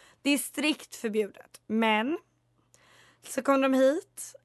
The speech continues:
De ska ju spela en match för att det är fotbollslag. Det är det de gör. Eh, och de officiella fotbollsdelegaterna, eh, såg du att nej, nej, nej, nej, nej.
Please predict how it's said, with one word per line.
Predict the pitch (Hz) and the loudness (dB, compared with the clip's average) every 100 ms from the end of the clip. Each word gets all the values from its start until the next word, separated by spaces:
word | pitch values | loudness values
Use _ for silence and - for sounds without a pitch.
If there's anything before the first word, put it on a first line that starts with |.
| _ _ | _ _
De | 247 254 | -4 -2
ska | 247 254 | 0 -2
ju | |
spela | 240 262 247 | 0 0 2
en | 240 | 0
match | 240 294 - - - 294 - | -2 -6 -12 -14 -14 -16 -12
för | 233 | -10
att | 220 - - - _ | -10 -10 -18 -18 _
det | 254 | -10
är | |
fotbollslag. | 240 254 240 220 233 254 _ | -10 -10 -8 0 0 0 _
Det | - 226 | -8 -6
är | |
det | 214 226 | -2 0
de | 226 220 | 2 2
gör. | 214 226 330 - - - - _ _ _ - | 2 0 -2 -10 -20 -20 -20 _ _ _ 2
Eh, | 254 247 240 233 233 - | 4 4 4 2 0 2
och | 262 247 _ - | 4 4 _ -6
de | 240 254 | -4 -2
officiella | 233 - 285 285 285 269 247 | -4 -2 2 2 4 4 4
fotbollsdelegaterna, | - 277 - 220 - 214 214 254 320 - _ _ _ - 226 - 349 - _ _ - - - | 2 -6 -4 -6 -4 -4 0 4 4 2 _ _ _ -10 -8 -4 -6 -8 _ _ -20 -16 -2
eh, | 240 220 214 214 220 | 0 2 0 -2 -4
såg | - 330 294 | 2 6 6
du | 233 269 | 8 4
att | 269 | 4
nej, | 254 277 277 | 2 0 0
nej, | 269 269 | -2 -2
nej, | 262 254 | -2 -4
nej, | 254 254 | -4 -2
nej. | 277 262 - | -2 -4 -8